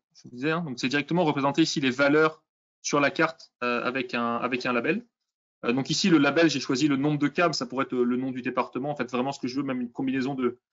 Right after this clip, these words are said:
de plusieurs indicateurs, euh, pour, voilà, pour permettre de créer une carte, euh, voilà, une carte, bah, en fait, la carte, euh, que vous voulez en fonction de, en fonction de vos besoins, en fonction de, de vos cas d'usage.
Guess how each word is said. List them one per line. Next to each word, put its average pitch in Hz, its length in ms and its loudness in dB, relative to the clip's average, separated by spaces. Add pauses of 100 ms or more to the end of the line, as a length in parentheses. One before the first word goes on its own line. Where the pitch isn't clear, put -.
(260)
de - 20 -2
plusieurs 143 320 0
indicateurs, 139 600 -2 (500)
euh, 120 80 4
pour, 120 160 -2
voilà, 139 200 4
pour - 240 -12
permettre 147 340 2
de 131 100 -2
créer 131 280 -2
une 135 160 0
carte, 147 280 -4
euh, 113 180 0
voilà, 117 200 2
une 113 100 -6
carte, - 300 -4
bah, 117 160 0 (180)
en - 20 -16
fait, 170 200 -2
la 160 160 6
carte, 180 420 -2 (500)
euh, 123 60 -2
que 139 140 0
vous 147 120 0
voulez 147 220 4
en 160 80 2
fonction 143 380 -4
de, 131 120 -2
en 123 120 -2
fonction 131 240 -4
de 147 60 -6
vos 131 100 -2
besoins, 135 300 0
en 147 40 -4
fonction - 300 -10
de, 120 340 -2
de 135 60 -4
vos 139 100 0
cas 135 140 -4
d'usage. 120 360 -8